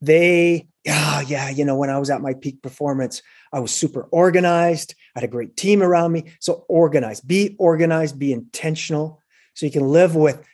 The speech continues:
the least amount of regrets possible. I think it's impossible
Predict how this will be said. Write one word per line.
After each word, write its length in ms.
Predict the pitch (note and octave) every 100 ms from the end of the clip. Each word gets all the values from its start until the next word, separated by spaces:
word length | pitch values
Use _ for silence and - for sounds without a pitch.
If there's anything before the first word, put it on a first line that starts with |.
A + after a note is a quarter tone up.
| _
the 100 | D3+
least 420 | D#3+ B3+ D4+ -
amount 320 | B3 E3+ E3
of 120 | D#3+ D3
regrets 500 | D3 D3 C#3+ - - -
possible. 600 | C#3+ A2+ B2+ - G2+ _ _ _ -
I 80 | D3+
think 220 | G#3 G3
it's 120 | F#3+
impossible 1000 | G3+ F#3+ F#3 D3 D#3+ C3 A2 G2+ F#2+ -